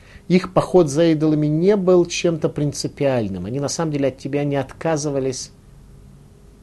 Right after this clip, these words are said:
своими душами, своим мышлением. Они просто... Злое начало их победило. Отвечает Всевышний: "Есть награда за то, что ты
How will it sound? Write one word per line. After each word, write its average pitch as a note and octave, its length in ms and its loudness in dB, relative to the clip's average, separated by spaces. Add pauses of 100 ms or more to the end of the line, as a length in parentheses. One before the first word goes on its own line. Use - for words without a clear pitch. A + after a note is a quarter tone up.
(160)
своими A2+ 560 -4 (840)
душами, A#2+ 500 -6
своим F#2+ 540 -6 (200)
мышлением. G#2 800 -8 (800)
Они C#3+ 220 -2
просто... F3 680 2 (1800)
Злое F3 280 4
начало G3+ 320 4
их D3 120 2
победило. C3+ 560 0 (680)
Отвечает B2+ 460 2
Всевышний: B2+ 640 -4 (220)
"Есть C#3 360 0
награда B2+ 420 -4
за G#2+ 140 -6
то, F#2 140 -10
что - 180 -14
ты F2+ 280 -12